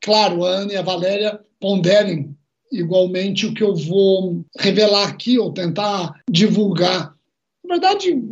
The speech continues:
colocar umas ideias. Repara, eh, Ana, Valéria, Maria, Fernanda e Danilo, repara que a pena realmente peca, porque virou infração de menor potencial ofensivo no caput,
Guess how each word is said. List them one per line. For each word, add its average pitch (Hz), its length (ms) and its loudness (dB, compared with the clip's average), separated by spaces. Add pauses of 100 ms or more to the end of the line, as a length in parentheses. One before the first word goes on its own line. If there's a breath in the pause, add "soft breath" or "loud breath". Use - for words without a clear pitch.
(160)
colocar 262 420 4
umas 254 280 4
ideias. 151 560 -6 (340)
Repara, 240 920 0 (420)
eh, 185 400 -4
Ana, 220 360 4
Valéria, 190 520 2
Maria, 185 720 -4 (140)
Fernanda 185 460 -4
e 202 60 -2
Danilo, 175 380 -2
repara 285 540 0
que - 120 0
a 226 80 -2
pena 269 460 0
realmente 262 640 0
peca, 233 420 -2
porque 202 300 -6
virou 247 340 4
infração 269 600 0
de 262 100 0
menor 220 340 0
potencial 208 440 -2
ofensivo 202 640 0
no 214 160 0
caput, 202 720 -4